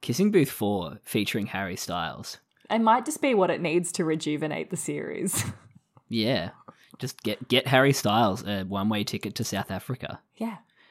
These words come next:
Speaker 1: Where they film those.
Speaker 2: Is that where
Speaker 1: I
Speaker 2: they're
Speaker 1: think.
Speaker 2: filmed?
Speaker 1: I'm pretty sure.
Speaker 2: Wow, there you go.
Speaker 1: I think there's an Australian guy in 'em. Emily, Emily tells me about him.
Speaker 2: Yeah, he's, uh, v-, pretty famous.
Speaker 1: Oh, I don't know.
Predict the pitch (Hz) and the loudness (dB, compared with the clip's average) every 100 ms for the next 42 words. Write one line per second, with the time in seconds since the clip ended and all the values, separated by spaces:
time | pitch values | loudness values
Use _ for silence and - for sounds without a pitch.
0 | _ _ _ _ 110 101 104 - 98 104 | _ _ _ _ -4 -2 -2 -2 -2 -2
1 | 101 - 78 69 - - - _ 220 233 | -2 -4 -8 -8 -10 -12 -14 _ 2 6
2 | 262 480 427 285 - 220 202 175 - - | 8 8 10 8 8 4 2 -2 -12 -16
3 | _ _ _ - - - 202 127 - 85 | _ _ _ -16 -14 -10 -4 -2 -2 -4
4 | 62 - 160 165 208 190 170 156 151 233 | -10 -6 -2 0 2 2 2 0 -4 -6
5 | - - 139 - - 320 175 - - _ | -4 -2 -2 0 2 2 0 -6 -20 _
6 | 123 131 165 - 110 107 104 95 82 82 | 0 2 2 2 0 0 0 0 -4 -4
7 | 85 104 117 92 - 85 104 85 - 82 | -4 0 0 0 -6 -4 -4 -4 -8 -10
8 | - 80 - - 127 _ _ _ - _ | -10 -12 -10 -12 -14 _ _ _ -20 _
9 | - 269 185 151 170 - 226 214 - 190 | 2 8 8 8 2 -2 0 0 -2 -4
10 | 151 - - - 247 254 - 160 156 117 | -8 -14 -20 -4 0 0 0 -2 -2 -6
11 | 165 - - - - - _ _ _ _ | -4 -4 -4 -8 -14 -20 _ _ _ _
12 | _ _ 104 110 - - _ - 104 - | _ _ 2 2 2 -14 _ -10 -8 -10
13 | - | -16